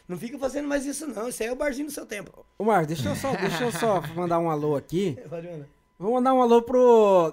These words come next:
Speaker 2: cara, eu esqueci o nome dele. Eu vou buscar no meu, eu vou buscar aqui no, no meu, no meu Whats. Pera aí, antes de eu mandar um alô pra ele, eu vou, pera aí que eu vou achar aqui ele. Eu acho que é ele que tá aqui,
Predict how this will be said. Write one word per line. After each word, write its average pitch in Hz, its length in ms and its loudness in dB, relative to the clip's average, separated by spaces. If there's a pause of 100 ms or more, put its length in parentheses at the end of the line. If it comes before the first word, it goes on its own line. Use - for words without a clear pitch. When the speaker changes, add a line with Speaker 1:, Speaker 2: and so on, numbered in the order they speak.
Speaker 2:
cara, 254 200 4
eu 214 40 8
esqueci 254 400 0
o 254 60 0
nome 262 220 0
dele. 214 260 6
Eu 196 60 2
vou 196 100 -2
buscar 208 340 -2
no 208 140 4
meu, 185 580 2 (400)
eu 131 80 -16
vou 170 140 -2
buscar 214 320 -4
aqui 196 220 -4
no, 170 360 0
no 143 120 0
meu, 160 260 0
no 151 100 -2
meu 165 180 -2
Whats. 185 580 -2 (480)
Pera 196 160 -4
aí, 165 100 -2
antes 214 180 -4
de 233 60 -6
eu 214 60 -4
mandar 175 240 -4
um 156 60 -2
alô 151 120 -4
pra 143 180 -10
ele, 156 120 -6
eu 170 40 -8
vou, 165 220 -10
pera 160 160 -8
aí 180 80 -4
que - 80 -16
eu 160 60 -12
vou 170 100 -8
achar 160 320 -8
aqui 135 320 -10
ele. 160 260 -8 (300)
Eu 185 180 -4
acho 208 300 -2
que 170 100 -12
é 147 80 -6
ele 170 200 -6
que 160 120 -18
tá 135 220 -12
aqui, 147 400 -14